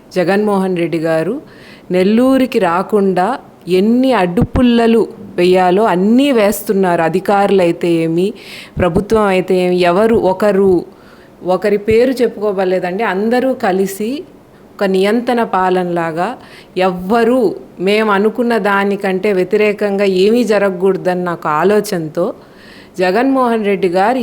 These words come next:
ఈరోజు ఆయన కోసం పనిచేసినటువంటి ఒక మనిషి కాకాని గోవర్ధన్ రెడ్డి మా నాయకుడిని కలవడానికి వస్తే ఆయన్ని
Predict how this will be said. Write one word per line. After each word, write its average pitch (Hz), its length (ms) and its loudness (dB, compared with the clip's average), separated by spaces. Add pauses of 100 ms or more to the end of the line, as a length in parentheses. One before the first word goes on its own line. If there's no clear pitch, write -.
ఈరోజు 202 540 2 (480)
ఆయన 220 340 2 (140)
కోసం 226 380 2 (120)
పనిచేసినటువంటి 196 1300 -4 (180)
ఒక 190 240 -2 (140)
మనిషి 185 440 -2
కాకాని 180 460 -4
గోవర్ధన్ 180 360 0
రెడ్డి 160 180 -6
మా 160 120 -4
నాయకుడిని 190 460 -2
కలవడానికి 175 480 -2
వస్తే 165 280 -8 (760)
ఆయన్ని 208 320 -2